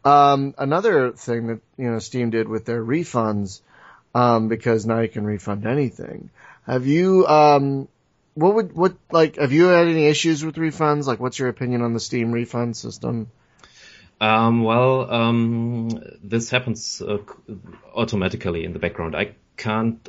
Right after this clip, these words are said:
Speaker 2: actually see how many people are refunding the game.
Speaker 1: Oh.
Speaker 2: I just get the, uh, I get ju-, just get the statistics about the revenue and, uh, the, uh, the refunds are alre-, already integrated there.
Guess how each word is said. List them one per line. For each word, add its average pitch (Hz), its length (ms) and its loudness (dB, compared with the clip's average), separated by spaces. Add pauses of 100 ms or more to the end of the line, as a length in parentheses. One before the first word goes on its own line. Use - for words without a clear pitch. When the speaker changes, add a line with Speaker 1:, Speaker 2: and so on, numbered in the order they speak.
Speaker 2:
actually 110 440 -4
see 107 420 -2
how 101 160 0
many 98 240 -2
people 92 300 -4
are 92 100 -2
refunding 95 560 -2
the 90 80 -2
game. 156 140 4
Speaker 1:
Oh. 131 400 0
Speaker 2:
I 92 80 -6
just - 600 -2
get - 280 -4 (200)
the, 98 880 0 (180)
uh, 98 180 -6
I 101 40 -2
get 101 240 0
ju-, 104 240 0 (100)
just - 240 -4
get 110 100 2
the 101 60 -4
statistics - 640 -6
about 92 320 -6
the 95 80 -2
revenue 87 580 -2
and, 87 300 -8
uh, 87 260 -2
the, 90 440 -2
uh, 85 300 -4 (120)
the 92 440 -2
refunds 98 440 -2
are 87 240 -2
alre-, 85 340 -4
already 95 320 2
integrated 85 500 -4
there. 78 220 -8